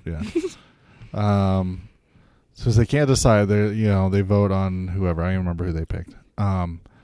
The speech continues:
but then Marie makes her promise, like, "Okay, well, if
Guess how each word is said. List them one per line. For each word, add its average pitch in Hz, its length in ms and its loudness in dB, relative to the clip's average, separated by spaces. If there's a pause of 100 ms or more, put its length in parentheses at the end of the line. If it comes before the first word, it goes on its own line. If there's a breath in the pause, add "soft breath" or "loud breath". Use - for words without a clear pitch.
(600 soft breath)
but - 120 0
then 101 500 4
Marie 123 440 4
makes 107 240 2
her 110 80 4
promise, 107 420 4
like, 95 160 0
"Okay, 98 240 2
well, 98 400 4
if 117 160 -6